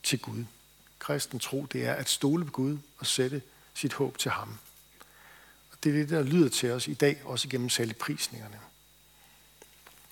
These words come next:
Salige er de, som tør-, sørger, for de skal trøstes.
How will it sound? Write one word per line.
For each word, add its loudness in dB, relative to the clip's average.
Salige 6
er 4
de, -2
som 0
tør-, 2
sørger, 6
for -10
de -6
skal 0
trøstes. 6